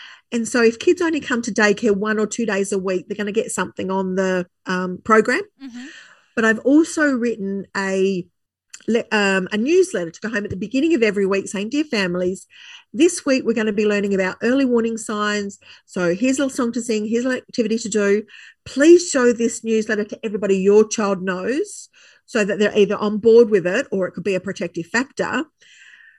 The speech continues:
Speaker 1: And then there are activities that some they have to take home and, and do with their families to get them involved as well.
Speaker 2: Mm.
Speaker 1: And wherever possible, I always encourage centres to host a parent night.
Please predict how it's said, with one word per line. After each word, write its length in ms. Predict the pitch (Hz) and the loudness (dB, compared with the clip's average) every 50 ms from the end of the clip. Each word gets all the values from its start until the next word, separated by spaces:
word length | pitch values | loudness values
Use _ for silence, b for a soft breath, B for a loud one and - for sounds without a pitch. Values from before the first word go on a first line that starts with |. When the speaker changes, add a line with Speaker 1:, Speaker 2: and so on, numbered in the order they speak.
| B B B B B _ _ _ _ 220 | B B B B B _ _ _ _ -2
Speaker 1:
And 180 | 226 220 233 | 0 2 2
then 100 | 240 226 | 2 2
there 140 | 226 226 208 | 2 4 2
are 160 | 208 - 214 | 2 2 0
activities 640 | 226 220 - - - 262 226 262 226 233 196 190 - | -4 -4 -4 -4 -2 0 0 2 2 0 0 -2 -2
that 160 | - 208 - | -4 -6 -6
some 320 | - 226 214 208 208 185 - | -6 -6 -6 -6 -6 -6 -4
they 120 | - 196 | -2 -2
have 160 | 208 214 196 - | -2 -2 -4 -6
to 80 | - | -8
take 260 | - - 226 196 - | -8 -6 -4 -4 -4
home 320 | - - 208 202 202 190 190 | -4 -4 -4 -2 -2 -2 -2
and, 140 | 185 175 180 | -4 -4 -6
and 420 | - 185 175 170 180 175 - - | -6 -6 -6 -4 -6 -8 -2 4
do 340 | - 220 214 226 226 214 190 | 6 8 8 8 6 4 2
with 180 | 185 190 185 | 2 0 0
their 120 | - 185 180 | 2 0 -2
families 460 | - 196 185 185 175 180 180 175 - | 0 -2 -2 -2 -2 -4 -6 -6 -6
to 80 | - - | -6 -4
get 180 | - 202 - | -4 -4 -4
them 80 | - 185 | -4 -6
involved 480 | 185 185 180 180 180 180 180 180 - | -6 -6 -6 -4 -4 -2 -2 -4 -4
as 160 | - 175 - - | -6 -8 -6 -4
well. 440 | 220 220 208 180 175 170 170 208 | -2 -2 -2 -2 -4 -4 -8 -10
Speaker 2:
Mm. 20 | 220 B B B B B B B B B B B B | -14 B B B B B B B B B B B B
Speaker 1:
And 280 | 220 214 214 208 214 - | -4 -2 -2 -2 -2 -2
wherever 420 | 220 220 220 - 240 262 262 285 | -2 -2 0 0 2 4 4 2
possible, 520 | 285 - - 233 220 - - 208 180 180 180 | 2 0 -2 -4 -4 -4 -4 -2 -2 0 0
I 80 | 180 | 2
always 260 | 185 190 190 190 - | 2 2 2 0 0
encourage 460 | 202 190 - - 196 180 180 185 190 185 | -4 -6 -6 -4 -4 -2 -2 -2 -4 -4
centres 520 | - 185 185 185 - 208 185 180 180 - | -6 -6 -6 -6 -4 -2 -2 -2 -4 -6
to 340 | - - - 190 185 185 190 | -8 -4 -2 0 2 2 0
host 500 | - - - 196 196 190 - - - - - 190 | -2 -2 0 0 2 0 -2 -6 -10 -10 -8 -6
a 380 | 185 180 180 185 185 180 - - _ _ - | -4 -2 -2 -2 -2 -4 -6 -12 _ _ -4
parent 280 | 311 320 311 262 - | -2 -2 -2 -2 -2
night. 300 | 180 175 160 147 165 - | -4 -4 -2 -4 -4 -6